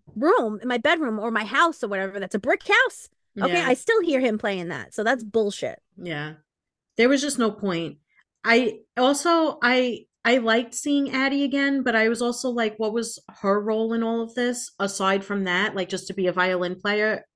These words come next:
Speaker 2: Other than that, she served no real purpose in the story. I just didn't understand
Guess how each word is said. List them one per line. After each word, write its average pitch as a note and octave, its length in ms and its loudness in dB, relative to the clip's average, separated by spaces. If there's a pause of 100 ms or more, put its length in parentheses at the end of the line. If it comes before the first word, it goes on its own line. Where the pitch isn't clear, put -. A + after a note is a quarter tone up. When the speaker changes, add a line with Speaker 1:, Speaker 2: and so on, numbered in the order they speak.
(180)
Speaker 2:
Other G#3 260 2
than G#3 220 0
that, F#3+ 300 0
she - 160 -6
served F#3+ 340 -4
no F#3+ 120 -2
real E3+ 180 -4
purpose F#3+ 440 -4
in G3 60 -4
the G3 60 -4
story. F#3+ 600 -4 (420)
I G#3 100 2
just A#3+ 180 -2
didn't C#4 160 -2
understand G3+ 800 -2